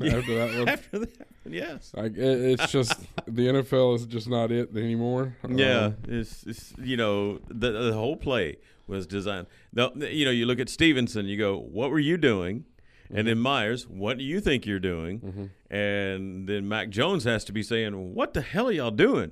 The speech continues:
Speaker 1: Just send it to overtime. Why?
Speaker 2: Yeah.
Speaker 1: Why? Like, you're playing the Raiders.
Speaker 2: You're playing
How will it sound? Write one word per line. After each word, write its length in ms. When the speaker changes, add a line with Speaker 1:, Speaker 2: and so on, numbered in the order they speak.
Speaker 1:
Just 220
send 200
it 120
to 100
overtime. 460
Why? 200
Speaker 2:
Yeah. 240
Speaker 1:
Why? 280
Like, 300
you're 60
playing 280
the 80
Raiders. 400
Speaker 2:
You're 120
playing 220